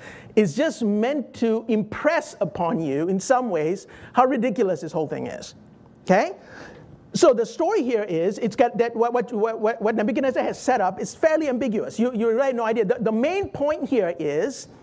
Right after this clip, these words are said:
for everybody to bow down,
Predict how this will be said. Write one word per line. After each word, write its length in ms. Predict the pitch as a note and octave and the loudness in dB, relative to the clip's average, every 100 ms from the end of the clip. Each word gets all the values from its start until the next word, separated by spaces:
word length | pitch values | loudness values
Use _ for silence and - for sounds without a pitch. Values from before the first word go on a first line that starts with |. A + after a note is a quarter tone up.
| - - - - | -20 -20 -20 -20
for 220 | - C#4 C4 | -4 -2 0
everybody 760 | A3 B3 D4 F3+ D#3 D#3+ G3 G#3+ - - - | -2 -2 -2 -2 -2 -2 -4 -8 -14 -20 -10
to 180 | - A3 | 0 0
bow 320 | F#3 G#3+ G3+ | 2 2 0
down, 460 | G#3+ G#3+ G3+ D3+ B2 | -2 -2 -4 -6 -10